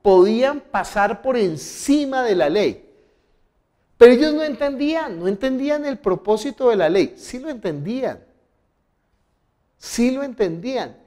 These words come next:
Si no se entendía, entonces, ¿para qué hacían el día de la expiación? Si yo no entiendo que nada de lo que yo haga es suficiente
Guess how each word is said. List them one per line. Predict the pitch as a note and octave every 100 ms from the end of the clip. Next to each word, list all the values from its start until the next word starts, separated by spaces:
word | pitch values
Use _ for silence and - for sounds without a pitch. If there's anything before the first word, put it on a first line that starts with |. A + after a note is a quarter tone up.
| _
Si | - - G#3+ G3
no | G3+ A#3+ C#4
se | C#4
entendía, | D4+ B3 A#3+ F#3 F3+ A#3
entonces, | B3 B3+ B3 B3+
¿para | - A3 E3
qué | -
hacían | F#3 F3+ G#3+ G#3
el | D#3+
día | D3+ E3+
de | F#3+
la | E3
expiación? | C3 - - A2+ - A#2 A2 - _ _ _ _ _ _ _ _ _ _ _ _ _ _
Si | - - G#3+
yo | E3 A#3+
no | C#4
entiendo | D4+ - C#4 C#4 C#4+
que | - G3
nada | F3+ G3 A#3 B3+ C4+
de | C#4
lo | G#3+ F3
que | F3 D#3
yo | F3+ G#3
haga | A3 A3+
es | A#3+
suficiente | B3+ A3+ F3+ D3+ - F3 F#3+ F#3 F#3+ G3+ G#3 -